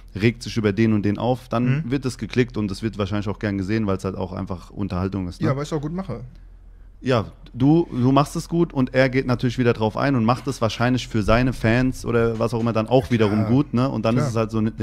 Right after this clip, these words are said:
Speaker 1: her.
Speaker 2: Klicks abgreifen, ja.
Speaker 1: Aber habt ihr euch schon mal getroffen? So,
Speaker 2: Ja.
Speaker 1: ga-, ihr habt euch schon mal getroffen?
Speaker 2: Mhm. Wir haben uns, äh, zweimal getroffen.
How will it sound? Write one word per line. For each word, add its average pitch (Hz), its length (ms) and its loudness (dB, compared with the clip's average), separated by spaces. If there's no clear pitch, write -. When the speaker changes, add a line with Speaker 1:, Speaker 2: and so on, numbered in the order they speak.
Speaker 1:
her. 131 80 0
Speaker 2:
Klicks 131 200 2
abgreifen, 107 420 -8
ja. 110 80 -6
Speaker 1:
Aber 117 360 4
habt - 240 -2
ihr 160 60 4
euch 147 60 2
schon 139 120 2
mal 123 100 4
getroffen? 165 600 0
So, 143 180 0
Speaker 2:
Ja. 127 160 4
Speaker 1:
ga-, - 40 -2
ihr 127 60 6
habt 156 100 8
euch 170 60 8
schon 180 100 2
mal 170 80 4
getroffen? 156 300 4
Speaker 2:
Mhm. 190 80 -2
Wir 131 80 2
haben 147 100 0
uns, 139 220 -6
äh, 131 400 -2
zweimal 170 520 -4
getroffen. 160 560 -4